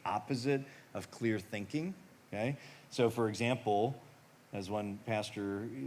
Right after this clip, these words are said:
these great exercise he does, what if I said to you today, I was talking to you before or after this, and I said,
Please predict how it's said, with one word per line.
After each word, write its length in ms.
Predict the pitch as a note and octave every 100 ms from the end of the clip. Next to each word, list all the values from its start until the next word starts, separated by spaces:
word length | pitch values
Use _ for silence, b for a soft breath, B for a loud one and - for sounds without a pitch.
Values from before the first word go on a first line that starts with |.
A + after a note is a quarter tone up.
| A#2+
these 240 | G2 G2 F2
great 200 | G#2 G2
exercise 400 | G2+ - G2 F2+
he 60 |
does, 200 | F#2 G2
what 160 | G2+ C3
if 120 | C#3+
I 100 | C3+
said 340 | A#2+ B2 A2+ A2
to 100 | A2
you 420 | G2+ G#2+ G2+ G2+ C#3 - -
today, 540 | G#2 F#2+ F2+ F2+ G2 F#2+ G2
I 40 | F2+
was 120 | F2+
talking 320 | F#2 F#2 G2
to 60 | F2
you 100 | F2+
before 420 | F2 - F#2 F2+
or 40 |
after 220 | F2+ F2
this, 280 | F2+ E2+ E2+
and 100 | F#2
I 80 | F2
said, 380 | E2+ F#2 F2